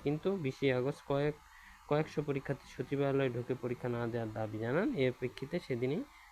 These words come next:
সরকার তাদের দাবি মেনে নেয়। ঢাকা শিক্ষা বোর্ড থেকে জানা যায়, বাইশে আগস্ট, আহ, শিক্ষা বোর্ডগুলোর নিয়ন্ত্রক সভায় এসব, যেসব বিষয়ে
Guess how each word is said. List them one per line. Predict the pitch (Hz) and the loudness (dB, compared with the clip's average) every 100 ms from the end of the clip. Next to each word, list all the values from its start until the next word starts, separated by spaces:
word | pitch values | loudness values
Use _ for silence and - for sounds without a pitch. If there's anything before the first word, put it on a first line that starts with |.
| - | -8
সরকার | 139 123 175 - - - - - | -4 0 0 -2 -12 -20 -20 0
তাদের | 135 127 117 | 2 4 4
দাবি | 113 117 | 2 2
মেনে | 113 110 107 | 0 -2 -4
নেয়। | 101 101 - | -4 -8 0
ঢাকা | 113 127 156 175 - - - - - - - - - - - - - - | 2 4 4 4 -2 -20 -20 -20 -20 -20 -20 -20 -20 -20 -20 -20 -20 -6
শিক্ষা | 139 - | -2 2
বোর্ড | 131 - | 0 0
থেকে | 131 127 | 0 2
জানা | 123 120 | 4 4
যায়, | 139 | 2
বাইশে | 175 123 123 135 | 2 2 2 2
আগস্ট, | 123 127 - - | 2 0 0 0
আহ, | 117 110 - - - - | 0 0 -4 -12 -10 -8
শিক্ষা | - - 131 123 120 - - - - | -8 -6 0 0 0 -6 -18 -18 -4
বোর্ডগুলোর | 117 123 123 120 117 113 | 0 2 4 4 6 4
নিয়ন্ত্রক | 117 120 120 - 113 - | 4 2 0 -4 -10 -8
সভায় | 113 110 | -4 -2
এসব, | 107 - 117 - - - - 120 | -2 -2 -4 -4 -16 -20 -6 0
যেসব | 120 - 120 | 0 2 0
বিষয়ে | 117 - | -2 -2